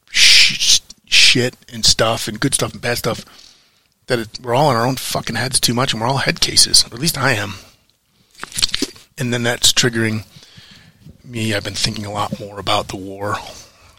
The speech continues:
I've been thinking a lot more about decisions outside of the military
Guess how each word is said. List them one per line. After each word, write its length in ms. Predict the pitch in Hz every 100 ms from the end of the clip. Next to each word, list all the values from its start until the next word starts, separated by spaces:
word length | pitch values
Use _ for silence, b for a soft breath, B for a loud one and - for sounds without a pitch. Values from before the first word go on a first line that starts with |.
| _
I've 60 | 117
been 100 | 107
thinking 580 | - 110 107 107 101 107
a 60 | 113
lot 320 | 107 104 -
more 240 | 107 107
about 420 | 104 107 98 101 - - _ _ _ _ _ _ b b b b b b b _ _
decisions 500 | - - 120 110 147
outside 400 | 143 - 113 107
of 40 |
the 60 | 107
military 880 | 104 107 107 - 107 104 104 104